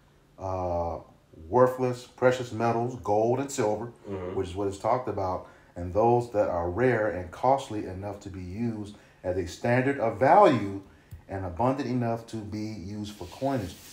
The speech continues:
Speaker 1: But here is the, this the etymon,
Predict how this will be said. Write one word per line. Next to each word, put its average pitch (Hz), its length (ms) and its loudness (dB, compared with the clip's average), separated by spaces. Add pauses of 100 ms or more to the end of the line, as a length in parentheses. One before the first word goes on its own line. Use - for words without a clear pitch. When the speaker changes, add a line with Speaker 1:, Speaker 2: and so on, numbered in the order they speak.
(220)
Speaker 1:
But 90 160 -6
here 117 640 -4 (840)
is 92 180 -10
the, 87 80 -12
this 98 200 -8
the - 120 -14
etymon, 92 640 -8